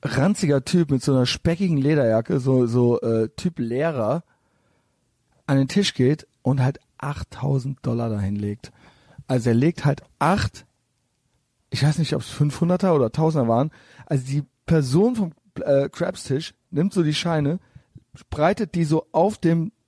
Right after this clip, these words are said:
äh, Tisch aus, und zählt die laut vor, gibt,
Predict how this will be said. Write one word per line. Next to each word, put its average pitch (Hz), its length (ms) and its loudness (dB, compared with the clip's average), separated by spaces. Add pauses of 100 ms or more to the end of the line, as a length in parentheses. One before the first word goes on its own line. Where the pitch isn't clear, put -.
(180)
äh, 135 160 -2
Tisch - 400 -4
aus, 147 460 0 (460)
und 143 160 -4
zählt 185 380 0
die 147 220 0 (120)
laut 160 360 0
vor, 151 460 0 (600)
gibt, - 300 -4